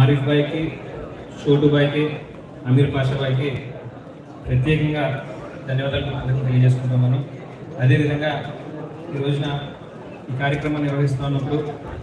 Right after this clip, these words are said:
నాకు అన్ని విధాలుగా తోడుగా నిలిచినటువంటి నా స్నేహితులు, ప్రత్యేకించి ఆ తమ్ముడు చల్లా తేజ, తనకు కూడా ప్రత్యేకించి కృతజ్ఞతలు తెలియజేసుకుంటున్నాను.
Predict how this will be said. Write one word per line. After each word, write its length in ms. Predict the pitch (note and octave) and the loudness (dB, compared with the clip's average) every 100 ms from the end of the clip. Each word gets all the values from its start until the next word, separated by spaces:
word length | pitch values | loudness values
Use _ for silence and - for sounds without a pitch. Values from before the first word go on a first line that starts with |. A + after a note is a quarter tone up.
| - - - - C3+ | -10 -12 -12 -10 -6
నాకు 240 | C3+ C3 C#3 - - - C#3 - - - - - | -4 -2 -4 -6 -12 -16 -16 -14 -14 -14 -12 -4
అన్ని 140 | C3+ C#3+ | 2 4
విధాలుగా 360 | C#3+ C#3 C#3+ C#3+ - - - - - - - - | 4 4 0 -2 -4 -10 -14 -14 -14 -14 -8 2
తోడుగా 240 | C#3 C#3 C#3 | 4 4 2
నిలిచినటువంటి 500 | C3 C3+ C#3 C3+ C3+ | 0 -4 -4 -2 0
నా 40 | B2+ | 2
స్నేహితులు, 400 | C3 C3+ C#3+ C#3 D3 - - - - - - | 2 2 2 0 -2 -4 -14 -16 -16 -12 -4
ప్రత్యేకించి 580 | C#3+ D3 C#3+ D3 C#3+ D3 B2 B2 - - - - - - | -2 0 2 0 0 0 0 -4 -12 -16 -16 -16 -10 -6
ఆ 60 | B2+ | 0
తమ్ముడు 280 | C#3 D3 C#3 B2 - - - - | 4 6 6 2 -4 -10 -12 -6
చల్లా 220 | C#3 C3+ C3+ | -2 0 0
తేజ, 180 | C#3 C3+ C#3+ - - - - - C#3+ C3 - | -2 -2 -4 -6 -12 -8 -6 -6 -6 -8 0
తనకు 220 | C#3+ C#3+ | 2 4
కూడా 160 | D#3 D3 B2+ - - - - | 4 4 2 -4 -10 -14 -10
ప్రత్యేకించి 540 | C#3 B2+ C#3+ C#3 D#3 C3+ B2 - - - - - - | -6 -2 0 -2 -2 -4 -4 -6 -12 -14 -16 -14 -4
కృతజ్ఞతలు 440 | D3 D3 C#3+ C#3 | -2 2 2 0
తెలియజేసుకుంటున్నాను. 760 | C3+ C3+ C3 B2+ C3+ C3 C3 C#3+ | -2 -2 -2 -2 -2 0 2 0